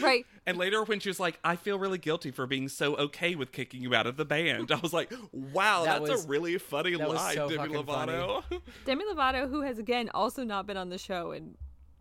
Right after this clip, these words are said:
Speaker 1: weeks and weeks and weeks at this point, just
Speaker 3: And
Speaker 1: showed up
Speaker 3: truly
Speaker 1: today, was like, "Whatever,
Speaker 3: Yeah, I'll
Speaker 1: my
Speaker 3: t-
Speaker 1: hair is blue. My hair is
Speaker 3: Yeah.
Speaker 1: blue now. No one knows why."
Speaker 3: I'll take a check. And, like,
Speaker 1: Exactly.
Speaker 3: that's, that's the, then we cut to, like, this gig, and that's the first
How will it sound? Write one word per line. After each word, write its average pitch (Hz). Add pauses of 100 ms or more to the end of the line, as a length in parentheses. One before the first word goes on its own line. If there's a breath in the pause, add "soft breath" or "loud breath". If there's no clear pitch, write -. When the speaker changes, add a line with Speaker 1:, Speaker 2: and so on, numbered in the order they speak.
(240)
Speaker 1:
weeks 220
and 190
weeks 175
and 180
weeks 170
at 170
this 175
point, 175
just -
Speaker 3:
And 208
Speaker 1:
showed -
up 226
Speaker 3:
truly 254
Speaker 1:
today, 208
was 208
like, 214 (840 soft breath)
"Whatever, 370
Speaker 3:
Yeah, 233
I'll -
Speaker 1:
my 392
Speaker 3:
t- 403
Speaker 1:
hair 247
is 269
blue. 233 (160)
My 240
hair 370
is 349
Speaker 3:
Yeah. 262
Speaker 1:
blue 233
now. 226 (160)
No 349
one 240
knows 220
why." 208 (220)
Speaker 3:
I'll 269
take 294
a 180
check. - (380 soft breath)
And, 233
like, 226
Speaker 1:
Exactly. 180
Speaker 3:
that's, -
that's 262
the, 277
then 262
we 247
cut 240
to, 233
like, 202
this 175
gig, 185
and 160
that's 226
the 254
first 214